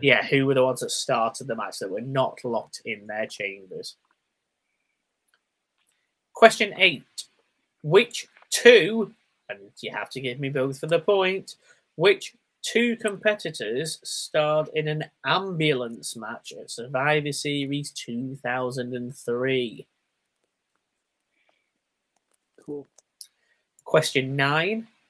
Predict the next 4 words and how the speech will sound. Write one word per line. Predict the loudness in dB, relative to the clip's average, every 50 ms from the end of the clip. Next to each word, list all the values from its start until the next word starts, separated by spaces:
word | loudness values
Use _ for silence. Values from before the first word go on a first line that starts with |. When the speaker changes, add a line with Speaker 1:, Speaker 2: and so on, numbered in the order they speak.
| _ _ _ _ _
Speaker 1:
Who | 0 0 0 0
did | 0 0 -2 -2 0 -2
Batista | -2 -2 -2 -4 -6 -4 -4 -6 -4 -6 -6 2 2 2
beat | 4 4 0 -2 -2 -6 -12 -18 _ _ -12 -12 -12